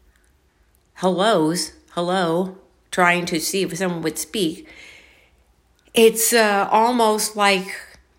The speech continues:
you're inviting something, because that's what you're doing. As a matter of fact, you're inviting something to speak. You're inviting something to communicate. That's what we do when we answer our phone. We're inviting whoever's on the other end to communicate with us.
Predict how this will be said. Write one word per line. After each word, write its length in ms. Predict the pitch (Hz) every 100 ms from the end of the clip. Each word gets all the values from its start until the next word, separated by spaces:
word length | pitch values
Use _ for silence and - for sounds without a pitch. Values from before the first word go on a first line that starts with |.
| _ _
you're 200 | 190 233
inviting 580 | 240 220 226 285 381 349
something, 560 | 302 226 185 - - -
because 420 | 208 220 240 208 190
that's 260 | 214 220
what 220 | 233 226
you're 160 | 220 214
doing. 480 | 175 190 285 262 160
As 140 | 175
a 20 |
matter 140 | 180 175
of 80 | 175
fact, 200 | 208 202
you're 120 | 185
inviting 640 | 156 151 170 247 320 254
something 340 | 220 196 190 175
to 100 | 156
speak. 520 | - - 202 160 180
You're 120 | 175
inviting 640 | 160 143 156 165 254 208 156
something 600 | 175 156 147 151 156 165 - - -
to 160 | 208
communicate. 960 | 190 233 240 370 381 - 190 - - - _ _ _ _ _
That's 180 | - 247
what 160 | 277 247
we 140 | 262
do 200 | 220 294
when 140 | 320 175
we 140 | 156
answer 240 | 156 156
our 160 | 127 117
phone. 320 | - - 147 -
We're 180 | - 202
inviting 500 | 190 143 185 233 240
whoever's 420 | 214 214 226 214
on 140 | 208 196
the 120 | 190
other 220 | 190 180
end 420 | 202 208 170 185 - _ _ _ _ _ -
to 100 | 214
communicate 560 | 208 254 294 254 202 160
with 180 | 147 -
us. 260 | - -